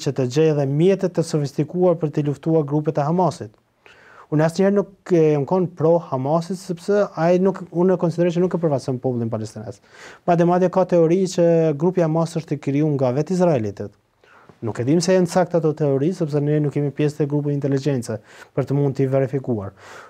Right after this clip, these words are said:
Por i, ai themeluesi i tyre më së pari ka marrë ndihmë, ka qenë një humanist i cili ka marrë ndihmë për të ndihmuar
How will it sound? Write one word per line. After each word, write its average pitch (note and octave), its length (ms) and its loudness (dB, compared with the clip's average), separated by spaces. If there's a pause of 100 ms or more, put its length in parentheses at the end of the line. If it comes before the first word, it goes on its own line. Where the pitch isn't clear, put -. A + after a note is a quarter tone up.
Por F#3+ 160 6
i, F3+ 220 4 (100)
ai F3+ 160 4
themeluesi F3+ 540 2
i - 20 -2
tyre F3+ 220 2
më F3+ 80 0
së E3 160 -2
pari E3+ 260 4
ka E3 140 0
marrë D#3+ 320 2
ndihmë, D#3 400 0
ka D#3 80 -2
qenë D#3 300 -2
një C#3+ 100 0
humanist D3 480 0
i C#3 80 -2
cili C#3+ 240 0
ka C#3 80 0
marrë C#3+ 220 0
ndihmë C3+ 260 -2
për C3+ 160 -4
të C3+ 140 -2
ndihmuar C3 420 0